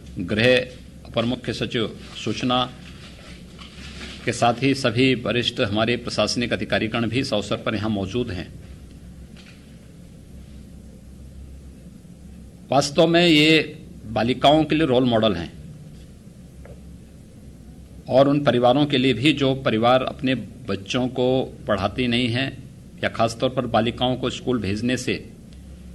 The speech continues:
कहीं न कहीं कोताही बरतते हैं या भेदभाव करते हैं बालक और बालिकाओं के बीच में।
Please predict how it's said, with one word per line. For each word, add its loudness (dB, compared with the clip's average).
कहीं 4
न 6
कहीं 4
कोताही 4
बरतते 0
हैं -6
या 2
भेदभाव 2
करते -2
हैं 0
बालक 4
और -2
बालिकाओं 0
के -6
बीच -4
में। -6